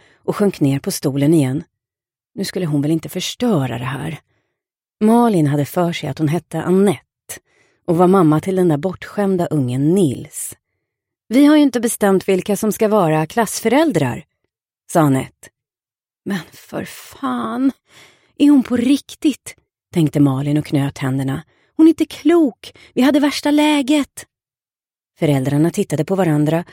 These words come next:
och skruvade på sig. Fler än Malin hade uppenbarligen varit nöjda med att Josefin inte tagit upp frågan. "Jag tycker verkligen att det är viktigt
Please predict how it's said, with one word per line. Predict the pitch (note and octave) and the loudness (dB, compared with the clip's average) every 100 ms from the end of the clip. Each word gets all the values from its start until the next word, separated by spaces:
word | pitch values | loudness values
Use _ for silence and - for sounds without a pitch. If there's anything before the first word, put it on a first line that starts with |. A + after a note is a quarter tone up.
| _ _ | _ _
och | - | -10
skruvade | - B3+ F#3 C3+ F3 | -6 -2 0 0 -2
på | - C3 | -4 -8
sig. | - - F3+ - _ _ _ _ _ - | -10 -10 -12 -14 _ _ _ _ _ -6
Fler | B3 C4+ A#3+ - | 0 2 2 2
än | E3 D#3 | 2 4
Malin | F3+ F#3 C3+ C#3 D#3+ _ _ - | 2 -2 -6 -10 -12 _ _ -4
hade | F3+ | -2
uppenbarligen | E3+ - D#3 E3+ F3 D3+ | -2 0 0 0 0 0
varit | D3 D#3+ | -2 -2
nöjda | A3 G#3+ F#3 G#3+ | -2 0 0 0
med | D#3+ B2+ - | -2 -4 -6
att | - | -8
Josefin | D#3+ F#3+ - C#3+ C#3+ - | -8 -6 -6 -4 -4 -2
inte | G#3 D3+ - - F#3 - | 0 0 -4 -6 -6 -8
tagit | - E3 A3 | -8 -4 -4
upp | B3+ - | -4 -4
frågan. | E3 B2+ B2 A#2+ A#2 _ _ _ _ _ _ _ _ _ _ | -4 -4 -6 -12 -14 _ _ _ _ _ _ _ _ _ _
"Jag | C#4 C#4+ | -2 0
tycker | A#3+ G#3+ | 2 2
verkligen | F#3+ F#3 F3+ | 2 0 -2
att | E3+ | 0
det | F3+ | -2
är | F3+ | 0
viktigt | G#3+ - - G3 - - | -2 -2 -8 -8 -8 -18